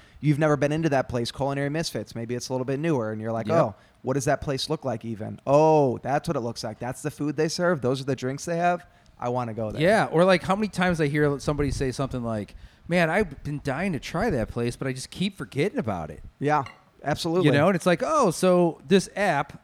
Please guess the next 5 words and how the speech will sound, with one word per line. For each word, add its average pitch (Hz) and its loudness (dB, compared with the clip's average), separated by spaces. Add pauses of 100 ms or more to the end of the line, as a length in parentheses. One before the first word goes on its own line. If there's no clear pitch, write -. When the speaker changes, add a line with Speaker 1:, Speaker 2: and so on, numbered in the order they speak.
(140)
Speaker 2:
that 143 0 (480)
you're 180 6
s-, - -6
essentially 156 0
spearheading, 113 -2